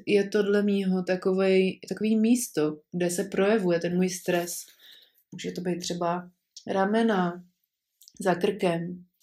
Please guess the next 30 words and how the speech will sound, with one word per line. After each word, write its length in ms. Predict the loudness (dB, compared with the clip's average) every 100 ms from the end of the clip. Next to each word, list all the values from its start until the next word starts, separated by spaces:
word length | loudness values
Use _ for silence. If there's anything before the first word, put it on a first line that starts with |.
| _ _ _ _ _ _ _ _
eh, 400 | 0 2 4 2 2
obličej, 720 | 4 6 6 6 2 0 -2
pusa, 420 | -4 -2 2 2
jazyk, 640 | 4 2 2 4 4 0 -6 -20 -12 -6
anebo 300 | -2 -2 -2
právě 340 | -2 -2 -4
to 120 | -6
pánevní 480 | -2 0 0 0 -2
dno. 260 | -2 -2 0
A 60 |
jak 160 | 0 0
jsem 360 | -2 2 2
už 100 | 2
říkala, 400 | 2 2 2 0
tak 180 | 0 -2
ta 120 | -4
pusa, 600 | -4 -6 -6 -4 -4 -4 -10 _ _ _ _ _ _ -20 -12
ty 120 | -6 -6
rty 320 | 0 2 2
s 100 | 0
tím 140 | -2
hodně 540 | -2 -2 -2 0 -2 -4
souvisejí. 760 | -4 -4 -2 -4 -4 -6 -8 -14 _ _ _ _ _ _ _ _ _
Takže 680 | -2 0 0 2 2 2 0 -2
si 80 | -4
můžete 240 | -4 -4
zkontrolovat, 520 | -2 -2 0 0 0
jestli 240 | -2 -4 -4
máte 560 | -4 -4 -6 -6 -6 -4
uvolněný 720 | -2 -2 -2 -4 -6 -8